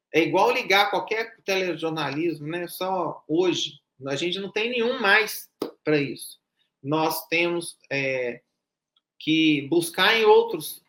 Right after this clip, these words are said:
canais fechados e tudo essa questão de telejornalismo, porque é só coisa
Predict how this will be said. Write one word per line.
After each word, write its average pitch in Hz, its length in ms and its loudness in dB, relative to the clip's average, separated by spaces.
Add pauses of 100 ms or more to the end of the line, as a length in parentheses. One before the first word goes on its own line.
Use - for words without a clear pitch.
(140)
canais 170 640 2
fechados 160 840 2
e 143 80 -4
tudo 170 300 -4
essa 165 160 -4
questão 156 400 -6
de 151 520 -6
telejornalismo, 139 840 -2
porque - 180 -2
é 156 40 0
só 190 180 -4
coisa 196 420 0